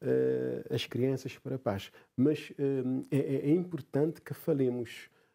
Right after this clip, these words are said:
eh, eh, destas situações às crianças, porque se nós não falarmos, estamos a contribuir para elevar a, a sua ansiedade.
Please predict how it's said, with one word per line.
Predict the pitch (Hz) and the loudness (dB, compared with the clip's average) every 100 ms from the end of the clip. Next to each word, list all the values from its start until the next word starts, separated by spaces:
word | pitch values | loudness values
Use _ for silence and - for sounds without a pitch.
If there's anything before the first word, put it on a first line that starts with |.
| _ - | _ -2
eh, | 120 117 - 117 120 117 - | 0 0 -4 -6 -4 -6 -6
eh, | 117 | 0
destas | 107 165 - 165 143 | 0 0 -4 -8 -8
situações | - 139 123 - 120 101 - - _ _ | -6 -6 -4 -2 0 -2 -6 -14 _ _
às | 104 - | -10 -8
crianças, | - 120 143 147 151 - - - | -4 -2 -2 -2 -8 -10 -14 -4
porque | 143 - | -4 -4
se | - | -2
nós | 143 117 | -2 0
não | 139 196 | 0 0
falarmos, | - - 143 131 131 127 - - _ _ _ _ | -2 0 0 0 -2 -6 -8 -18 _ _ _ _
estamos | - - 127 123 127 117 | -14 -6 -2 0 0 0
a | 120 | -2
contribuir | - 156 143 - 113 127 123 | -2 -4 -2 0 0 0 -2
para | - 123 127 - | 0 0 0 -2
elevar | 117 113 110 123 127 - 117 117 120 - | 0 0 2 2 0 -6 -2 -2 -2 -8
a, | - | -10
a | |
sua | - - 110 113 117 | -10 -4 0 0 0
ansiedade. | 107 - 107 92 85 | -4 0 0 0 -4